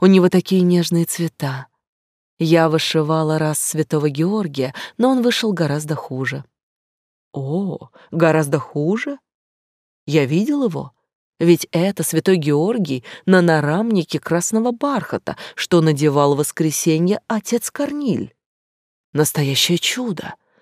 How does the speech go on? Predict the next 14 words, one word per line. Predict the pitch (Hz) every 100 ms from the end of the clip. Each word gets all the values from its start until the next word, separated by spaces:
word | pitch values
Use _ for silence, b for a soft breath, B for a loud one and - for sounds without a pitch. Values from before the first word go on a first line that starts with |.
| _ -
Анжелика | 160 147 151 -
покраснела | - - 147 - 156 170 190
от | 185 180
удовольствия | 156 160 247 208 - - 160 B B
и | - 175
сейчас | - 143 - - 233
же | 208 196
закричала: | 190 180 180 - 156 135 131 _ _ _ _ _ -
«Положите | 247 262 254 285 -
камень | 285 302 302 262 240
на | 254
левый | 277 285 277
край | 294 294
простыни, | 285 294 - 294 285 294 226